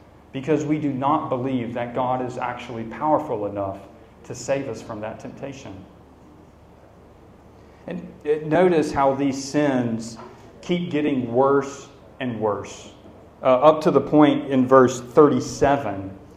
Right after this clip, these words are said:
where they are actually killing their own sons and daughters as sacrifices to false gods. And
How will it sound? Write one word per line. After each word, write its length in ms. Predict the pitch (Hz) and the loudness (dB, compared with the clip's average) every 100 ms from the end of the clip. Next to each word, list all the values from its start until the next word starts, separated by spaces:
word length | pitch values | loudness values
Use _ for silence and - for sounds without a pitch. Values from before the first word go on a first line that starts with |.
| - - - | -20 -20 -6
where 140 | 131 | -2
they 220 | 123 139 143 | 0 0 0
are 120 | 127 | 0
actually 600 | 127 139 - 127 113 107 | 0 -2 -6 -6 -6 -8
killing 640 | 110 165 - 110 98 98 - - - - | -8 -4 -2 -2 -6 -10 -16 -20 -20 -6
their 240 | 123 127 | -4 -2
own 300 | 139 147 131 | -2 -2 -4
sons 720 | 135 - 135 143 147 143 - | -6 -4 -2 -2 -4 -4 -6
and 200 | 139 113 | -6 -2
daughters 760 | 117 117 117 107 113 - - - - - - | 0 2 2 0 -8 -12 -18 -20 -20 -20 -4
as 340 | 127 120 - | -2 -2 -2
sacrifices 840 | - 139 151 127 - 107 101 120 104 | -2 0 0 -2 0 -2 -2 -10 -10
to 120 | 117 | -8
false 320 | - 110 98 | -2 -2 -2
gods. 540 | - - - - - - - - - - - - - - - - - - - - - - - - - | -10 -12 -12 -18 -20 -20 -20 -20 -20 -20 -20 -20 -20 -20 -20 -20 -20 -20 -20 -20 -20 -20 -20 -16 -6
And 300 | 131 127 | -4 -4